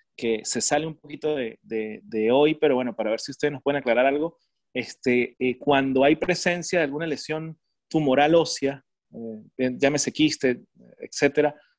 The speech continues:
eh, contraindican el uso de, de, de, de factores de, de crecimiento.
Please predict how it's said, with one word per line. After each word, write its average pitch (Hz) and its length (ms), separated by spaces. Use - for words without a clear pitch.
eh, 113 580
contraindican 135 680
el 135 100
uso 156 300
de, 110 300
de, 104 540
de, 107 380
de - 380
factores 135 580
de, 107 460
de 117 80
crecimiento. 127 600